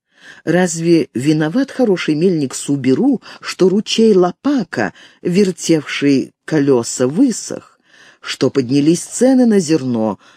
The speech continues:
что столько людей лишилось работы? Виноват Господь Бог, если хотите, или император, или префект, или черт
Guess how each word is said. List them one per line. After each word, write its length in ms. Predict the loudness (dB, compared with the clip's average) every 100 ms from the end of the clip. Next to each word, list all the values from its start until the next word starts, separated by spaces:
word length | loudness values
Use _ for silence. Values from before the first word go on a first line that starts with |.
| _
что 260 | -14 -6 -4
столько 640 | -4 -10 2 2 2 0
людей 380 | 2 2 4 2
лишилось 540 | 0 -6 -4 -6 -6 -10
работы? 560 | -8 -6 -6 -10 -20 _ _ _ _ _ -6
Виноват 560 | -2 0 0 -2 -4
Господь 560 | -4 -6 -4 -2 -2 -2
Бог, 480 | 0 2 4 2 -8 -20 -20 -6
если 380 | 0 0 0 -4
хотите, 720 | -2 -6 -2 -2 0 0 -2 -2 -4
или 260 | 2 4 4
император, 840 | 2 0 0 0 -4 -4 -4 -6 -14 -2
или 220 | -2 -2
префект, 800 | -2 -2 -2 0 2 0 -6 -8
или 260 | -4 -4 -4
черт 540 | -6 -4 -2 -2